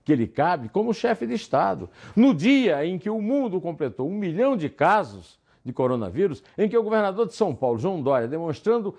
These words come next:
responsabilidade, amplia a quarentena por mais quinze dias, ele se ocupa em fazer fofoca contra o ministro da Saúde, dizendo que pretendia demiti-lo.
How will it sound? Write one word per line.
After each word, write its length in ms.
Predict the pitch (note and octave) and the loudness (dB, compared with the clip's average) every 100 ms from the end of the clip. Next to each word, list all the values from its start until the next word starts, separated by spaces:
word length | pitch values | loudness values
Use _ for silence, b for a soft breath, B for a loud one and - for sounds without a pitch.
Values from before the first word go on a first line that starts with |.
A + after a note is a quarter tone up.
| B | B
responsabilidade, 1080 | F#3+ A#3 - F3+ - E3+ D#3 A#2+ G#2+ F#2+ F2 b | 0 0 -2 -12 -6 -6 -4 -4 -6 -6 -10 b
amplia 800 | G#3+ F3 - A#3+ D4+ A#3+ C#3+ F2+ _ - | 2 2 2 4 4 4 0 -4 _ -10
a 100 | C3 | -8
quarentena 540 | D3+ D3 B2 D3 C3 | -2 -2 -2 -6 -8
por 180 | B2 D3 | -8 -10
mais 280 | B2+ B2 - | -8 -10 -12
quinze 340 | D3+ D#3 G3+ | -12 -10 -10
dias, 460 | F#3+ C4 B3 D3 - B B | -10 -8 -6 -6 -10 B B
ele 260 | - G#3+ G3+ | 2 4 2
se 220 | - G#3+ | -6 -2
ocupa 640 | A#3+ F3+ - A3 A#3+ B3+ A3 B | 0 0 -2 -4 0 -2 -4 B
em 100 | A#3 | 0
fazer 320 | A3+ F#3 D3 | 2 0 0
fofoca 640 | D3 G3 - D#3 D#3+ G3 F3+ b - | 0 -2 0 -2 -2 -4 -10 b -2
contra 260 | F#3+ F#3 | 0 0
o 40 | F#3 | -2
ministro 360 | F3 D3 C3+ D3 | 0 -2 -2 -4
da 40 | |
Saúde, 320 | - D3+ E3 | 0 0 0
dizendo 300 | D#3 D3 D3+ | -2 -2 -2
que 100 | D3 | -4
pretendia 520 | - D3+ F3+ B2 A2 | -6 -4 -2 -2 -2
demiti-lo. 560 | A#2 C3+ C#3 - F2 - | 0 -2 -6 -8 -12 -14